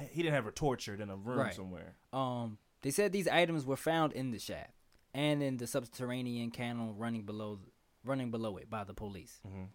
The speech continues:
Speaker 2: In July of nineteen seventy-six, Nielsen was convicted of kidnapped and murder of Leslie Whittle. So they charged him for that shit.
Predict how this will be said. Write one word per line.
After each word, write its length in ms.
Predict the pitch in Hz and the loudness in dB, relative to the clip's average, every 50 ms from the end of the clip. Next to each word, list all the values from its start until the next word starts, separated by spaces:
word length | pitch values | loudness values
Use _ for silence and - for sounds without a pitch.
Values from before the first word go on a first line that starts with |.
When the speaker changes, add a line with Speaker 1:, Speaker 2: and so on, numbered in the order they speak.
| _ _ - _ _ - | _ _ -20 _ _ -10
Speaker 2:
In 140 | - 120 117 | -8 -6 -4
July 360 | 120 127 135 147 151 160 165 | -2 2 4 6 6 6 6
of 60 | 156 | 4
nineteen 300 | 151 147 147 143 - 151 | 2 0 0 0 -2 -2
seventy-six, 540 | 135 - 143 135 135 127 - - 123 117 131 | 0 2 2 2 0 -2 -4 -4 -4 -2 0
Nielsen 340 | 135 143 151 147 - 143 135 | 0 0 0 0 0 -2 -2
was 140 | 131 123 | -2 -4
convicted 420 | - - 110 107 131 127 - 135 113 | -6 -8 -6 -4 -4 -4 -4 -4 -4
of 140 | 107 - - | -4 -4 -2
kidnapped 420 | - 139 135 135 127 127 120 - | -2 -2 0 0 0 -2 -2 -4
and 140 | - - 113 | -6 -4 -2
murder 220 | 113 120 123 123 104 | 0 0 0 0 0
of 160 | 110 110 107 | -2 -4 -2
Leslie 320 | 110 120 135 139 147 160 160 | 0 2 2 2 2 2 2
Whittle. 400 | 143 131 127 113 113 113 120 - - _ _ _ _ _ _ _ _ _ | 4 4 2 4 2 0 -2 -4 -10 _ _ _ _ _ _ _ _ _
So 120 | - - 110 | -14 -8 -4
they 120 | 104 123 131 | -2 -2 2
charged 260 | - 147 135 127 117 | 4 4 4 4 4
him 100 | 117 104 | 0 -4
for 80 | - 98 | -2 -2
that 160 | 101 104 95 | -2 -2 -4
shit. 260 | - 78 73 76 76 | -6 -10 -10 -12 -10